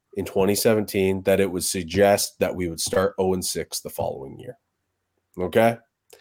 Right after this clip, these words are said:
Scott Frost, you know, for whatever reason, you know, just didn't translate from U C F to Nebraska. Now, when you compare that to Rhule, you're seeing improvement week over week. They're willing to tinker and adjust things to see what works.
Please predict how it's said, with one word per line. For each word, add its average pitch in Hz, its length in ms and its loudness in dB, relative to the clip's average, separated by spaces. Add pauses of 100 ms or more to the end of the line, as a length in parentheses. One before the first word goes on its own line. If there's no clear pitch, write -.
(400)
Scott - 400 2
Frost, 104 400 2
you 95 100 -2
know, 87 120 -2
for 90 220 -8
whatever 107 420 6
reason, 131 540 2
you 113 80 -2
know, 110 280 2 (220)
just - 320 -8 (260)
didn't 113 220 2
translate 120 500 4
from 98 160 -6
U 95 100 -2
C 98 220 -2
F 90 140 0
to 92 120 -10
Nebraska. 80 500 -10 (840)
Now, 120 340 6
when 113 320 2
you 98 80 -2
compare 135 340 2
that 139 200 6
to 117 100 0
Rhule, 104 520 0 (600)
you're 107 60 2
seeing 127 420 2
improvement 110 640 0
week 98 240 -2
over 107 260 0
week. 101 320 -2 (140)
They're 92 160 0
willing 107 300 6
to 87 60 -6
tinker 120 680 -2 (180)
and 95 240 2
adjust 95 480 0
things 98 320 -2
to - 140 -10
see 95 240 -4
what 110 240 2
works. 87 420 -10